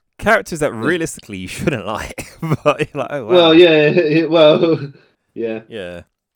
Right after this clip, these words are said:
Speaker 2: All right. Okay. Um, yes. So,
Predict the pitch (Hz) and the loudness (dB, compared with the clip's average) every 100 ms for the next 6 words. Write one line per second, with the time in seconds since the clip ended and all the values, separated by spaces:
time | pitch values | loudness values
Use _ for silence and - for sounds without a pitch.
0 | _ _ _ _ - 113 113 - _ _ | _ _ _ _ -10 -6 -6 -8 _ _
1 | 143 139 113 110 127 127 127 123 127 _ | -4 -2 -2 0 2 4 6 4 0 _
2 | _ _ _ _ 143 123 - - _ _ | _ _ _ _ 2 2 -2 -20 _ _
3 | - 143 139 135 123 | 4 6 8 6 2